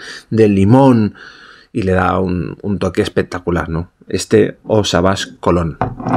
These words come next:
Pero claro, también tenemos una que tengo hace poco, que esto es una navaja suiza, o sea, la, realmente esta la podríamos catalogar en cualquier espacio, porque esto es una navaja suiza, y es este, eh, Tom Ford Grey Vetiver, la versión Eau de Parfum, ¿no?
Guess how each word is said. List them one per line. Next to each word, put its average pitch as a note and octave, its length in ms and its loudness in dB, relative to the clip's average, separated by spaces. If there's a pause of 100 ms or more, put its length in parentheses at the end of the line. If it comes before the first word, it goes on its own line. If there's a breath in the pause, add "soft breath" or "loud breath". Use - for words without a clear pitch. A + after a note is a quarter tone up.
(240)
Pero C#3+ 160 4
claro, F#3 220 4
también B2+ 240 4
tenemos D#3 380 4
una G3+ 320 6
que D#3 100 2
tengo B2+ 160 4
hace C3+ 180 2
poco, F3+ 500 2 (180)
que B2 100 0
esto D3 220 2
es D3+ 100 2
una C3 140 4
navaja A2 280 0
suiza, D3+ 300 2
o E2+ 40 -4
sea, F#2 160 2
la, G#2 100 2 (380 loud breath)
realmente D3 260 4
esta C#3+ 160 2
la A2 60 0
podríamos G#2+ 360 2
catalogar F2+ 400 2
en F2+ 120 2
cualquier - 440 -4 (300)
espacio, - 460 -2
porque F2 160 -2
esto F#2+ 220 0
es F2 120 -2
una F2+ 140 2
navaja D#2 260 -2
suiza, A2 400 0 (540 loud breath)
y A2+ 100 -2
es G#2+ 140 2
este, A2+ 500 4
eh, F2 580 2 (140)
Tom G#2+ 180 2
Ford G#2+ 300 2
Grey G2 200 4
Vetiver, G2+ 600 4
la G2 180 2
versión F#2 360 0
Eau G2 60 2
de F2 100 2
Parfum, D#2+ 380 -4
¿no? E2+ 180 -8